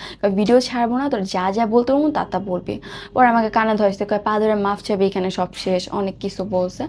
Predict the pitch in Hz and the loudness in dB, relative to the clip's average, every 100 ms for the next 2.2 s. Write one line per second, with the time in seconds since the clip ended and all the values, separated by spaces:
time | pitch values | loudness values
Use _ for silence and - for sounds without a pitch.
0 | - - - - 269 240 233 214 214 214 | -8 -14 -4 0 4 4 4 4 4 2
1 | 208 214 202 208 202 180 185 185 185 180 | -4 -4 -2 -4 -2 -2 0 0 0 0
2 | 180 | 0